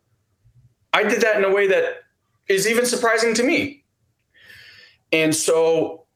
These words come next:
it almost feels like there is, when we release the resistance of the thing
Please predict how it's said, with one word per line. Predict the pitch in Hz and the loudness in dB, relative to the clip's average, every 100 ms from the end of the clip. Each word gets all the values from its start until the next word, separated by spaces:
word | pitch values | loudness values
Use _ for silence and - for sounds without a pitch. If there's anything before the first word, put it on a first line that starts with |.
| _ _ _ | _ _ _
it | 156 165 | -2 0
almost | - 226 220 | 0 -2 -2
feels | 185 185 | -2 0
like | 170 135 - | 0 -2 -2
there | 143 131 | -2 0
is, | 127 113 - | 0 -2 -4
when | 131 143 143 | -2 0 0
we | 170 - 131 | -2 -4 -8
release | 123 143 135 131 147 220 - | -4 -2 0 0 -2 -2 -2
the | 190 | -2
resistance | 147 131 110 160 - 101 92 92 - - - | 0 0 -2 -2 -2 -2 -4 -4 -6 -4 -2
of | 139 131 | -2 0
the | 127 | -2
thing | - 107 92 - | -2 -4 -4 -10